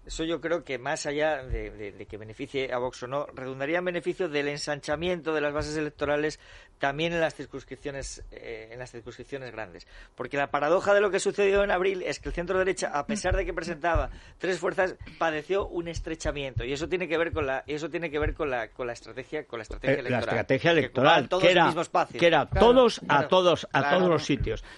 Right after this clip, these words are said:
Speaker 2: Pero eso ya más o menos se ha demostrado cuál es el peso de cada uno. El, sobre todo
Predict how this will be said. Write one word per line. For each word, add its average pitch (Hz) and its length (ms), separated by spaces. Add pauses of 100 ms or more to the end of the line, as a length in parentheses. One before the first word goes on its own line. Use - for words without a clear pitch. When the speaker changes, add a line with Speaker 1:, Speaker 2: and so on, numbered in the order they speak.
(100)
Speaker 2:
Pero 160 320
eso 233 500
ya 202 300
más 190 280
o 175 60
menos 165 300
se 151 80
ha 143 80
demostrado 143 540
cuál 120 180
es - 120
el 110 100
peso 123 300
de 104 120
cada 95 240
uno. 82 220 (800)
El, 143 640 (200)
sobre 139 280
todo 240 340